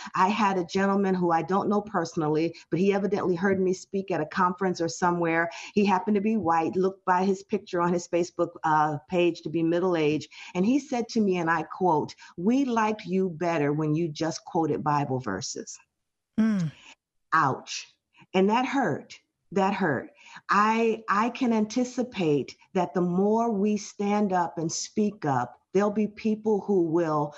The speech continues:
Speaker 1: leave our church, who will suggest that we're becoming po-, political as opposed to spiritual. We can an-, anticipate that those things will happen. But I also believe that we can anticipate this.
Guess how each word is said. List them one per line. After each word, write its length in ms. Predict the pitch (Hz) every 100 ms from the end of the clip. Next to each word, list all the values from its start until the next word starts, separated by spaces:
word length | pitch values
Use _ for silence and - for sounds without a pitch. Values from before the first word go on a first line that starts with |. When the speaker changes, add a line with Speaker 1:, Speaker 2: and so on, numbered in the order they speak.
| - - - -
Speaker 1:
leave 280 | 180 202 190
our 160 | 170
church, 580 | 147 214 233 - - - - - -
who 120 | 214
will 400 | 196 170 165 147
suggest 720 | 156 - - 160 127 185 196 -
that 120 | -
we're 120 | 180
becoming 480 | 165 175 185 170 160
po-, 240 | - 190 -
political 600 | 180 170 190 202 220 208
as 160 | 175 175
opposed 400 | 170 - 170 165
to 80 | 156
spiritual. 880 | - - 185 196 196 208 196 202 - -
We 140 | - 254
can 180 | 294 269
an-, 200 | 254 -
anticipate 680 | 202 208 240 - 220 214 190
that 160 | 180 196
those 240 | 196 196
things 320 | - 165 143
will 80 | 151
happen. 580 | 151 143 131 - 110 131 - - -
But 100 | 185
I 120 | 185 -
also 540 | 196 226 262 - 247 214
believe 500 | 180 170 170 175 151
that 120 | 147
we 140 | 175 185
can 160 | 190
anticipate 880 | 165 160 - 175 - 170 - 160 -
this. 400 | 156 135 139 -